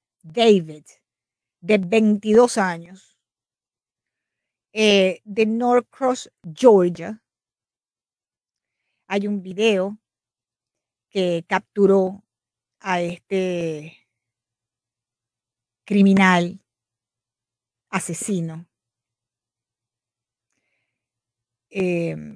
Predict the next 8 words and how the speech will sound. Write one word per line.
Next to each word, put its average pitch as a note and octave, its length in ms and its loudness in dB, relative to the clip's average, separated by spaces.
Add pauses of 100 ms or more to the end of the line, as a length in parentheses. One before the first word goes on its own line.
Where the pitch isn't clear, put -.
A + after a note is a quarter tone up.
(120)
caminando F#3+ 540 2
armado E3+ 640 0 (480)
fuera F3 340 2
del F3 100 2
restaurante E3+ 580 -6 (1400)
y A#3 100 4
después G3 420 4
gritando, F3 760 0